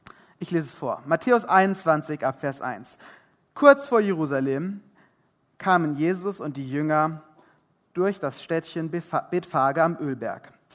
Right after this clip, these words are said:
Jesus schickte zwei der Jünger voraus. "Geht in das Dorf dort", sagte er. "Dort werdet ihr eine Eselin angebunden sehen und bei ihr ein Fohlen. Bindet die beiden los und bringt sie her.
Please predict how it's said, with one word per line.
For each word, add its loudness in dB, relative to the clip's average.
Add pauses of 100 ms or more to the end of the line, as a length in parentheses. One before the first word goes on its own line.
(160)
Jesus 2 (240)
schickte -6
zwei 6
der 0
Jünger 0
voraus. -4 (200)
"Geht 2
in 0
das 4
Dorf 4
dort", 2
sagte -4
er. -6 (240)
"Dort 6
werdet 0
ihr 4
eine 2
Eselin 0
angebunden 0
sehen -6
und -2
bei 6
ihr 0
ein 0
Fohlen. -2 (400)
Bindet 2
die -2
beiden 4
los 0
und -6
bringt -8
sie -4
her. -6